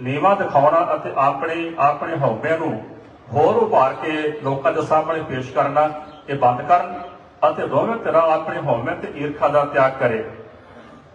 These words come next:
ਇੱਕ ਵਿਸ਼ੇਸ਼ ਕਰਕੇ ਜੋ ਸਿੰਘ ਸਾਹਿਬਾਨ ਜੀ ਨੇ ਫੈਸਲਾ ਕੀਤਾ ਹੈ, ਸਮੁੱਚਾ ਖਾਲਸਾ ਪੰਥ ਜਾਣਦਾ ਹੈ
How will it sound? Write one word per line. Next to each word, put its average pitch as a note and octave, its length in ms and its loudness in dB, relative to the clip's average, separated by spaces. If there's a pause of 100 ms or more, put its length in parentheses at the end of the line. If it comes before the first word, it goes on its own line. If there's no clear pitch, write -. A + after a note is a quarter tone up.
(160)
ਇੱਕ E3 160 -8
ਵਿਸ਼ੇਸ਼ C#3+ 460 -6
ਕਰਕੇ D#3+ 380 2 (1400)
ਜੋ D#3 200 4
ਸਿੰਘ D#3+ 220 -4
ਸਾਹਿਬਾਨ D3 520 2
ਜੀ C#3+ 160 -6
ਨੇ C#3+ 220 -2
ਫੈਸਲਾ C3+ 380 0
ਕੀਤਾ C#3 320 -2
ਹੈ, C#3+ 200 0 (1300)
ਸਮੁੱਚਾ D#3 400 0
ਖਾਲਸਾ D#3 440 2
ਪੰਥ D#3+ 320 -2
ਜਾਣਦਾ C3 440 2
ਹੈ - 320 0